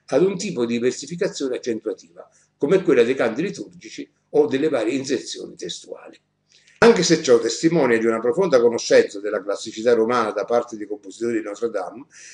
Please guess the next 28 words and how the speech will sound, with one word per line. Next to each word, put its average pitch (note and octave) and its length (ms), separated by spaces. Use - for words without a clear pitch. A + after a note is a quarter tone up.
ci G#3+ 100
sembra F3 300
possibile E3+ 440
ravvisare B2+ 640
o G#2 120
ipotizzare A2+ 640
per G2+ 160
tali A2+ 340
opzioni A#2+ 680
particolari F#3 560
esigenze D#3 480
di F3 80
carattere E3 400
musicale, A#2 480
identificabili A#2 760
nella G#2 220
stessa - 260
inventio A#2+ 580
degli C#3 140
andamenti C3+ 500
melodici, - 540
sottratta C#3+ 720
ai A2+ 160
rigidi B2 340
vincoli C3 400
del B2 160
cantus A2 420
firmus A#2+ 540